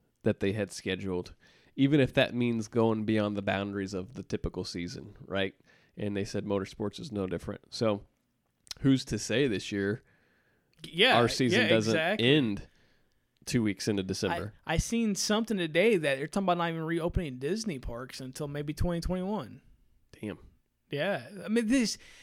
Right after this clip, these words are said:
Speaker 2: everything is in flux, so take everything with a grain of salt right
Speaker 1: But
Speaker 2: now.
Speaker 1: every, I mean, how do you enforce social distancing in Disneyland?
Speaker 2: <laughs> Exactly.
Speaker 1: Right? I get it. At a
Speaker 2: Exactly.
Speaker 1: racetrack, you know, you're,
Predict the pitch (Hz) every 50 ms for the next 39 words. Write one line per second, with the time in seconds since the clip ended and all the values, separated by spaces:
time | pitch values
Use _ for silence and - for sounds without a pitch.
0 | - - - - 196 233 254 233 247 254 240 226 202 - 190 180 160 - - 175
1 | 165 135 117 127 - - 160 - - 208 - - - - - 196 196 202 202 202
2 | 196 175 - 185 180 165 156 151 139 165 156 147 135 - - 151 131 117 - 113
3 | 110 104 165 160 - - 151 160 180 175 170 - 160 156 165 156 147 - - 185
4 | 185 196 185 180 170 143 127 127 - - 135 123 117 - - - 123 110 - -
5 | - - 107 107 - - 101 85 - 98 98 90 85 90 98 92 - 76 87 82
6 | 78 71 62 60 - - - _ _ _ _ _ _ _ _ _ - - 165 180
7 | 180 135 - - - - - - - - - - 220 175 - 104 107 117 139 135
8 | 131 - _ - 135 135 113 - 131 131 135 139 131 - - _ _ _ - 175
9 | 165 143 120 117 110 104 98 98 110 127 - - - - 160 151 156 - - -
10 | - - 107 113 110 104 101 95 85 104 101